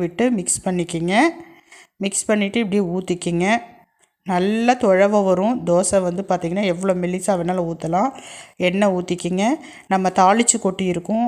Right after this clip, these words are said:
அதெல்லாம் சேர்ந்து இந்த தோசை சாப்பிட்றப்போ ரொம்ப டேஸ்டா இருக்கும். இந்த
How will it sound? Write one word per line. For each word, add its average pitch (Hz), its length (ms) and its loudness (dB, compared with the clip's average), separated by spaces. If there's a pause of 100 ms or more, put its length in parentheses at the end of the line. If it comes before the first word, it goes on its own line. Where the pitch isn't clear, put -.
(140)
அதெல்லாம் 180 420 0
சேர்ந்து 196 340 0
இந்த 180 160 -2
தோசை 190 320 0
சாப்பிட்றப்போ 180 480 2
ரொம்ப 175 280 -2
டேஸ்டா 180 400 0
இருக்கும். 233 300 0 (400)
இந்த 180 120 2